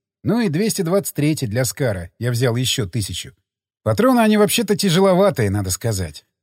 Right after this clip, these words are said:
Не берясь ни за что другое, сразу же сел чистить винтовки. Потом лень разберет, а здесь чистить надо сразу. Особенно черные нехромированные стволы. Ну и заодно сменил на арке аппер на другой, который с коротким стволом.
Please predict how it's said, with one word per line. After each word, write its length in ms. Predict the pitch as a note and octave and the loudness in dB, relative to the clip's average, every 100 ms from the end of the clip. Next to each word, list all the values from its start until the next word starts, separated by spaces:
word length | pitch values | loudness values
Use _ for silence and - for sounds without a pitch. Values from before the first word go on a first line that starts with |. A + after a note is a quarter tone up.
| _ _ - | _ _ -4
Не 140 | G#2+ | 0
берясь 360 | C#3 A#3 A3 F#3+ | 2 4 4 4
ни 80 | |
за 160 | F3 F3 | 2 2
что 200 | - G#3 | 2 2
другое, 460 | F#3+ E3+ F3 A3+ E3+ | 2 0 2 4 4
сразу 360 | F3 G#3+ F#3 | 2 2 2
же 120 | F3 E3 | 0 -2
сел 280 | - G3 | -2 -2
чистить 380 | D3 F#3+ D3+ C#3 | -2 -4 -4 -4
винтовки. 600 | C#3+ E3 E3+ A2+ - - _ _ _ _ - | -2 -2 -2 -6 -8 -20 _ _ _ _ -8
Потом 320 | B2 G#3+ F#3 | -2 0 2
лень 240 | G#3 E3 | 2 2
разберет, 500 | C#3+ B2+ D#3 G#3+ F3 | 2 0 0 2 0
а 80 | B2+ | 0
здесь 300 | B2 G3+ - | 0 0 0
чистить 440 | - G#3 - C3+ | -2 -4 -2 -2
надо 200 | C3+ D3 | -2 0
сразу. 460 | D#3+ F3 D#3+ F2+ D2+ _ _ _ | -2 0 0 -2 -8 _ _ _
Особенно 480 | - F#2+ F3 E3+ D#3+ | -4 -2 0 2 2
черные 480 | - G#3+ G#3+ F#3+ E3+ | 2 2 4 4 4
нехромированные 760 | D3 A2+ - E3+ F3+ D#3 D3 C#3 | 2 2 0 2 2 2 2 2
стволы. 500 | - E3 D3+ F2 - _ _ _ - | 0 0 0 -4 -8 _ _ _ -4
Ну 140 | F#3 | 0
и 60 | B3 | 2
заодно 460 | G3+ G#3 F3+ A#3 | 4 4 4 2
сменил 360 | E3+ E3+ F#3+ G#3+ | 2 2 2 2
на 180 | F3+ F#3+ | 2 2
арке 280 | G3 - E3+ - | 0 -2 -4 0
аппер 340 | G3 - D#3+ | 0 0 0
на 140 | D#3+ | 2
другой, 560 | D#3+ F3 D3+ C#3 F#2 E2 _ | 2 -2 0 -2 -2 -6 _
который 300 | - A2+ D#3 | -10 -4 -2
с 80 | C3 | -2
коротким 440 | - D3+ C#3+ C3 A2 | -2 -2 -2 -2 -2
стволом. 480 | C#3 D3 A#2 D2+ | 0 0 0 -4